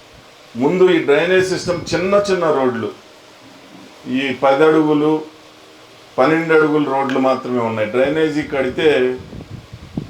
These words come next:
అసలుకి ఇక వెహికల్ వెళ్ళటానికి ఉండదు, ఈ నడకదారి తప్పితే దా-, దారి ఉండదు. అది పెద్ద సమస్య. ఇంకో సమస్య ఏంటంటే, ఆ డ్రైనేజ్ సిస్టమ్ కూడా అంత గ్రావిటీ, అంటే వాటం ఎలా ఉంది,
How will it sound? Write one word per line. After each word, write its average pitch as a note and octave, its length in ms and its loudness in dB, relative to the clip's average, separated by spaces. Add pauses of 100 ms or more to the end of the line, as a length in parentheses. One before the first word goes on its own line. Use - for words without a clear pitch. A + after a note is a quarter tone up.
(260)
అసలుకి C3 400 -2
ఇక A#2+ 160 -4 (720)
వెహికల్ D3+ 360 0
వెళ్ళటానికి C3+ 480 0
ఉండదు, A#2 320 -2
ఈ A2 40 -4
నడకదారి C#3 600 0
తప్పితే C3 340 -4
దా-, A#2+ 360 0 (180)
దారి B2 240 0
ఉండదు. F#2+ 320 -8 (840)
అది D3 160 -2
పెద్ద C#3+ 280 2
సమస్య. B2+ 540 -2 (840)
ఇంకో D#3+ 300 0
సమస్య D#3 440 -4
ఏంటంటే, D3 340 0
ఆ C3 380 -2
డ్రైనేజ్ E3 440 -2
సిస్టమ్ D#3 480 -6
కూడా D3+ 200 0
అంత D3+ 380 -2
గ్రావిటీ, D3+ 800 0 (140)
అంటే C#3 520 -2 (300)
వాటం F3+ 520 2
ఎలా D#3 180 2
ఉంది, B2+ 360 -2